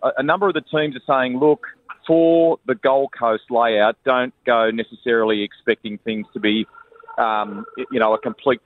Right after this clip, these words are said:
form reversal, so to speak." But it's, but it's a, definitely a step in the, in the right direction, I reckon.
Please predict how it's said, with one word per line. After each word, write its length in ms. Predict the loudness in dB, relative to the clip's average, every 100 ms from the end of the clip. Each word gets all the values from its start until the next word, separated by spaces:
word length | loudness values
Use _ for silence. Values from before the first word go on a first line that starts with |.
| -4
form 280 | 0 2 0
reversal, 560 | 2 2 2 0 -6 -2
so 100 | -2
to 80 | -2 -6
speak." 220 | -6 -4 -4
But 100 | -2
it's, 120 | -2 -4 -2
but 80 | -2
it's 100 | -2 -8
a, 40 | -6 0
definitely 440 | 0 -2 -4 -2
a 40 | -2
step 160 | -4 -6
in 120 | -4 -2
the, 160 | -2 -2
in 120 | -4
the 120 | -2 2
right 160 | 2 2
direction, 340 | -10 -10 -6
I 60 | -6
reckon. 240 | -6 -10